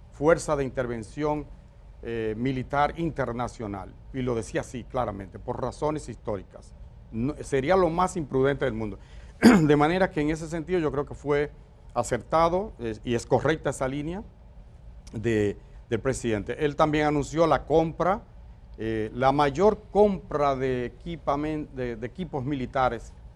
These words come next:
desde mil novecientos sesenta. El presidente Abinader anunció la compra de seis helicópteros,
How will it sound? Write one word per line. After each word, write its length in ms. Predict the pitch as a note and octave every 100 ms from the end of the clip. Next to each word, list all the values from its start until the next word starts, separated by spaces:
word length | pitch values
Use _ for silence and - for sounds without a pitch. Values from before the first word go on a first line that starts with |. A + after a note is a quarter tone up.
| - - - - -
desde 380 | A2+ D3+ C#3+ C3+
mil 180 | D3+
novecientos 560 | D#3 C#3 - C#3+ B2+ B2+
sesenta. 560 | - G2+ G#2+ F2+ - - - - - -
El 60 |
presidente 340 | A#2+ A2 C3 D3+
Abinader 360 | D3 D3 D3+
anunció 400 | D#3 C3+ B2 D#3
la 100 | D#3
compra 280 | C#3 D3 D#3
de 340 | C#3 C3 B2+ - - - - - - - -
seis 420 | - - E3+ D3+
helicópteros, 760 | C3 A#2+ D3+ D3+ - D#3 F#3